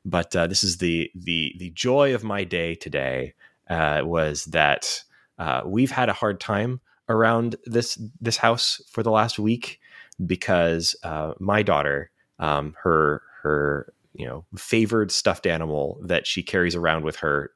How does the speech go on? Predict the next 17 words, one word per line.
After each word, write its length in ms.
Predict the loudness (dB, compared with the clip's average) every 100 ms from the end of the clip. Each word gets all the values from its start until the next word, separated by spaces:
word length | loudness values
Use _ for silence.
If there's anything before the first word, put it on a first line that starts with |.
| _
twenty-four 440 | -2 0 2 0
seven 460 | 2 2 2 -4 -8
and 140 | -10 -4
has 320 | 0 2 0
for 420 | -4 -2 0 -2 -4
literally 460 | -2 0 0 0
her 140 | 0 -2
entire 360 | -2 -2 -2
life. 300 | -2 -4 -4
She's 220 | -2 -2 -2
four, 420 | 0 2 0 -4 -16 -20 -16 -2
uh, 240 | 0 0 -2
is 240 | -4 -4 -6
a 80 | 0
bear 320 | 2 4 2
named 320 | 0 -2 -2
Bear. 380 | -2 0 -4